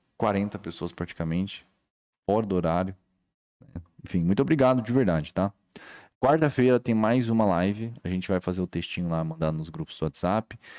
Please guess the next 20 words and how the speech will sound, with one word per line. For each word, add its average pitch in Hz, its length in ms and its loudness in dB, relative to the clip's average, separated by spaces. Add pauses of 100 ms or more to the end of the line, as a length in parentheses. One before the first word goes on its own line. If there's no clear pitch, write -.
(280)
voltada 123 760 2 (220)
para 120 260 4
o 110 160 4
Edutech, 117 580 -2 (340)
tá 85 80 -6
bom? 104 320 0
Então, 107 360 2
não 104 240 2
é 101 40 2
pensamento 90 400 -4
computacional, 135 560 -2 (300)
mas 147 300 4
a 143 40 4
gente 131 180 -2
vai 127 80 0
falar 120 180 0
um - 20 -4
pouquinho 113 260 -2
de 98 60 -2
Scratch 127 640 0